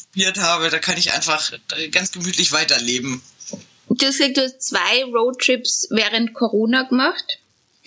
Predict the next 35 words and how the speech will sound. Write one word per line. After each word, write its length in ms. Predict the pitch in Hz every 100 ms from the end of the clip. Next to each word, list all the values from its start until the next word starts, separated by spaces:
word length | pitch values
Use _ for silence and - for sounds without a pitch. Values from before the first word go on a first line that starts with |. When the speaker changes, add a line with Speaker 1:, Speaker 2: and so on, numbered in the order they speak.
| - -
Speaker 2:
Was 160 | 214 233
ist 120 | 254
denn 80 | 294
so 120 | 269
deine 320 | 262 220 233 240
liebste, 640 | 214 240 277 269 - 214 220 214 214 220 _ -
also 160 | 202
hast 320 | - 277 -
du 60 | 302
eine 240 | - 247
liebste 380 | 269 277 269 -
Art 240 | - 247 -
zu 100 | 269
reisen, 480 | 220 226 285 311
wo 40 | 233
du 120 | 233
sagst, 280 | 220 214 -
„Okay, 460 | 202 208 208 226 - - - -
Flugreisen 640 | 277 277 233 240 254 254
finde 200 | 247 233
ich 80 | 226
cooler 600 | 233 233 220 214 214 -
oder 460 | 185 196 190 196 196
lieber 680 | 202 214 196 190 185 185 185
Camping 880 | 214 208 208 202 202 202 202 202 -
oder 520 | 180 190 196 190 196
mit 140 | 196
dem 100 | 190
Auto“, 680 | 185 185 226 240 240 262 -
oder 280 | - 196 196
ist 180 | - -
dir 80 | 185
das 140 | 185
völlig 300 | - 160 160
egal? 440 | 165 - - -